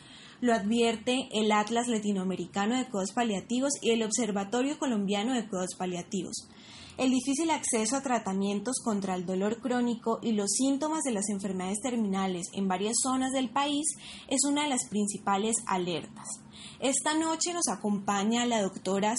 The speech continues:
Sandra Liliana Parra, internista especialista en medicina del dolor y cuidados paliativos, docente de la Universidad del Bosque y la U P B. Actualmente es la presidenta de la Asociación Colombiana de Cuidados Paliativos.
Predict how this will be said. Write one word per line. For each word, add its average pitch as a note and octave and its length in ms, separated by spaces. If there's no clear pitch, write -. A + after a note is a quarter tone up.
Sandra A3+ 340
Liliana G#3+ 540
Parra, G3 480
internista A3+ 720
especialista A3 800
en A3+ 100
medicina G3 540
del G#3 180
dolor G3+ 380
y A#3+ 100
cuidados F#3+ 400
paliativos, F#3 720
docente A3+ 680
de G#3 180
la G#3+ 140
Universidad G3+ 720
del A#3 180
Bosque B3+ 560
y A#3 80
la G#3 240
U A#3 180
P G#3+ 140
B. F3+ 220
Actualmente G#3+ 720
es A3+ 80
la A3 140
presidenta G#3 640
de B3+ 80
la G3 100
Asociación F#3+ 720
Colombiana G3+ 640
de A#3 100
Cuidados F#3 320
Paliativos. A#3+ 720